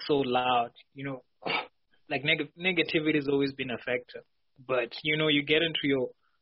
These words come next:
social medias, you get into cer-,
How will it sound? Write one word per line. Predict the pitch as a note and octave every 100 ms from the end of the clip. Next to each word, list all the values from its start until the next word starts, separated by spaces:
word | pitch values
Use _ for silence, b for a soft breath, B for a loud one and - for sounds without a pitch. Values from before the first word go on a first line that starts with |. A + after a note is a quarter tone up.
| _
social | - D#3 D3+ D#3+ D3+
medias, | D3+ D3 D3 C#3+ C3 - _ _
you | D#3+ D3+
get | D#3
into | E3+ D3+ C#3
cer-, | D3+ D#3